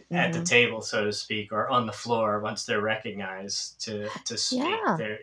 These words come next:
Speaker 1: ask their questions or speak their truth.
Speaker 2: Right, right. And,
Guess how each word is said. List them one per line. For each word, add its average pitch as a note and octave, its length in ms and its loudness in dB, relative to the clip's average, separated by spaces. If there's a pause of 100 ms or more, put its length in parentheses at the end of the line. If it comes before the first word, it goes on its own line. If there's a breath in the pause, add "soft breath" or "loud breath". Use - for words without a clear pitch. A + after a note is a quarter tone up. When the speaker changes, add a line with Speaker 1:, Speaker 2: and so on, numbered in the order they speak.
Speaker 1:
ask B2 260 0
their A#2+ 160 2
questions A2 520 -2
or G#2+ 80 -4
speak - 360 -8
their G#2+ 160 -8
truth. A2 440 -8 (800)
Speaker 2:
Right, A#3+ 480 4 (220)
right. A#3+ 420 8
And, B3+ 300 6